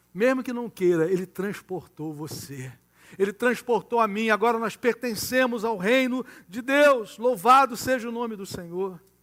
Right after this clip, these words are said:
Quando Paulo pregava o reino de Deus, ele estava dizendo, "O reino de Deus foi estabelecido, é estabelecido pelo poder de Deus." A mesma coisa que Moisés ouviu. A mesma coisa que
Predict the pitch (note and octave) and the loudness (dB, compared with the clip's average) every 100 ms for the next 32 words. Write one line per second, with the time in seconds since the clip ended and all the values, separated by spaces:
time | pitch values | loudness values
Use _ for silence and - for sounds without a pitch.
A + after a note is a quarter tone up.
0 | _ _ _ _ _ _ _ - A#3+ B3 | _ _ _ _ _ _ _ -6 -6 0
1 | - C4+ C4+ - B3 G#3+ C#4 B3 A3+ A#3+ | 2 4 2 0 2 6 6 4 2 2
2 | B3+ A3+ G3+ A3+ C4 A#3 A#3+ A#3 - - | 2 -4 2 4 4 2 -2 -4 -6 -6
3 | - C4 B3 C#3+ E3+ B3+ B3 A#3 - A#3 | 0 2 0 -2 0 0 0 -4 -6 -8
4 | A3 F#3+ B3+ A#3+ A3+ G3 A#3 B3+ B3+ - | -2 2 2 0 -4 4 6 6 2 -6
5 | - - _ - A#3+ A#3 - G#3+ G#3 G3+ | -18 -20 _ -6 0 0 -2 0 2 2
6 | - - A#3 G3 F#3+ G#3+ G#3+ - G3+ F#3+ | 0 -4 -8 -4 0 2 0 -2 -4 -2
7 | F3+ E3+ G3+ F#3 F#3 - F#3+ F#3+ - - | -2 -4 -10 -12 -14 -4 -4 -4 -12 -8
8 | F3+ A#2+ D#3 E3 F3+ D3 _ - _ C3 | -8 -4 -4 -2 -4 -8 _ -20 _ -20
9 | D3 C#3 B2+ - _ _ _ _ _ - | -14 -12 -12 -16 _ _ _ _ _ -10
10 | B3 E4+ D4+ C#4+ D#4 D#4 A#3+ C#4 B3+ A#3 | -2 0 0 0 -2 -2 -4 -4 -2 0
11 | A#3+ C4 A#3 A3+ G3+ C4+ C4+ F3+ _ _ | 0 0 -2 -6 -6 -10 -10 -14 _ _
12 | _ _ _ _ _ _ _ _ _ _ | _ _ _ _ _ _ _ _ _ _
13 | _ _ _ _ _ _ _ _ _ B3 | _ _ _ _ _ _ _ _ _ -6
14 | F4 C4+ C#4+ - D#4 D4+ C4+ - C#4 A3+ | -2 2 0 2 2 2 0 0 2 2
15 | G3 | 0